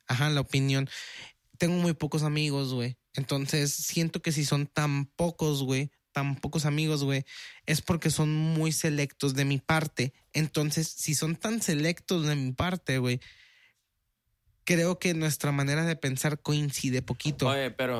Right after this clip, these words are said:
Speaker 2: ahora ahí te vas a otra pregunta, carnal. Eh, pues, como tu mamá, carnal, nomás tienes una.
Speaker 1: A huevo.
Speaker 2: Y también tiene una opinión,
Speaker 1: A
Speaker 2: güey,
Speaker 1: huevo.
Speaker 2: que es súper importante.
Speaker 1: Fue la primera,
Speaker 2: Y,
Speaker 1: güey.
Speaker 2: y, y cuántas,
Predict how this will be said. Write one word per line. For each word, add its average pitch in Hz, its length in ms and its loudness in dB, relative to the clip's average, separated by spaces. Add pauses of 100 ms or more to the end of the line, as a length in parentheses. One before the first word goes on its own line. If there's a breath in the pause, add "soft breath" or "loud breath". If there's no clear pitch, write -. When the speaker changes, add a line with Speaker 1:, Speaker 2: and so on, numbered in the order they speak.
(200)
Speaker 2:
ahora 113 320 0
ahí 113 180 0
te 107 120 -4
vas 110 240 -2
a 117 40 -4
otra 113 280 -6
pregunta, 117 580 -6
carnal. 107 420 -8 (800 soft breath)
Eh, 107 400 -4 (960)
pues, 110 420 -6 (280)
como 123 260 2
tu 127 100 -2
mamá, 120 440 -2
carnal, 160 420 -4
nomás 113 320 -8
tienes 139 360 -6
una. 147 500 -4 (220)
Speaker 1:
A 131 80 0
huevo. 113 220 2
Speaker 2:
Y 127 40 2
también 123 300 0
tiene 131 180 -4
una 139 160 -4
opinión, 139 880 -4
Speaker 1:
A 135 40 4
Speaker 2:
güey, 120 200 4
Speaker 1:
huevo. 120 200 2
Speaker 2:
que 120 100 -6
es 113 100 -2
súper - 520 -2
importante. 131 840 -6
Speaker 1:
Fue 147 120 4
la 147 120 2
primera, 131 440 2
Speaker 2:
Y, 127 40 0
Speaker 1:
güey. 131 280 2
Speaker 2:
y, 139 100 2
y - 20 -4
cuántas, 135 640 -2